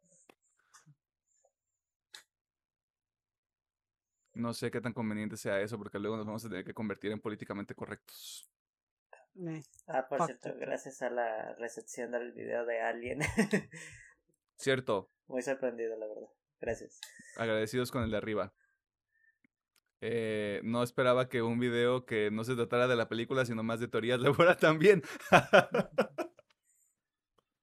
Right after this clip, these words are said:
Speaker 2: Pero aquí estamos, en esta línea de tiempo. Ah, ¿algo más que quieran añadir antes de pasar a las noticias? Porque, entiéndalo, es final de año, no hay nada.
Speaker 3: Sí. Y justamente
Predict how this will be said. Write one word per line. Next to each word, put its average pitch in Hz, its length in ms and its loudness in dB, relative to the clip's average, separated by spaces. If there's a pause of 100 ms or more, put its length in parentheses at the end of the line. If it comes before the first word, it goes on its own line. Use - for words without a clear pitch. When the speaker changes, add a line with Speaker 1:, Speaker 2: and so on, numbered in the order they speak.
(920)
Speaker 2:
Pero 120 160 4
aquí 127 120 4
estamos, 139 640 4 (320)
en 123 120 -2
esta 139 180 0
línea 135 220 2
de 120 60 2
tiempo. 117 360 -6 (720)
Ah, 117 420 -4
¿algo 139 200 0
más 139 160 -2
que 127 60 -4
quieran 127 220 0
añadir 110 260 0
antes 117 200 -6
de 113 60 -8
pasar - 280 -2
a 110 40 2
las 107 120 0
noticias? 117 280 -2
Porque, 120 400 -2 (1600)
entiéndalo, 135 500 0
es 123 80 -2
final 139 220 -2
de 139 80 -2
año, 131 180 -4
no 120 100 -2
hay 127 60 0
nada. 117 400 -4
Speaker 3:
Sí. 180 280 -16 (560)
Y 196 120 -8
justamente 202 540 -2